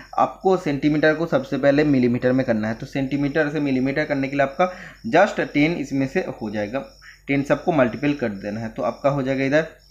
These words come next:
अब देखिए एट्टी, अ, मिलीमीटर और ये आपका हो जाएगा फिफ्टी,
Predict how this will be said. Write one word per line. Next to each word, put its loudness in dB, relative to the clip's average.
अब -2
देखिए -2
एट्टी, -4
अ, 4
मिलीमीटर 2
और 4
ये 2
आपका 0
हो 2
जाएगा 2
फिफ्टी, -4